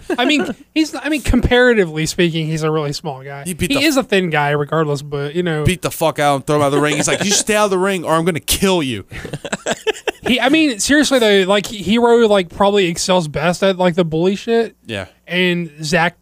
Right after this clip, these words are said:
Speaker 1: was game for taking a beating and, like, being an underdog, and, uh,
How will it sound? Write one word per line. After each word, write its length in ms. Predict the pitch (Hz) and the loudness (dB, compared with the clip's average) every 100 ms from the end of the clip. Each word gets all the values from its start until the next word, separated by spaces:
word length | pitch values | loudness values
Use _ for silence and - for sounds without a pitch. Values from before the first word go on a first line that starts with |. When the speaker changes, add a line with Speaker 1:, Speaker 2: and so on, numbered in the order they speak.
| _ | _
Speaker 1:
was 220 | 175 170 | -4 -4
game 340 | 160 151 165 170 | -6 -4 0 0
for 80 | 165 | 0
taking 300 | 165 165 165 | -2 -2 -4
a 60 | |
beating 380 | 143 156 170 180 | -6 -4 -2 -4
and, 100 | 151 | -6
like, 160 | 147 143 | -4 -4
being 140 | 151 | -4
an 80 | 147 | -6
underdog, 480 | 147 151 160 170 156 | -6 -4 -2 -2 -2
and, 240 | 143 139 | -8 -8
uh, 240 | 135 135 | -8 -8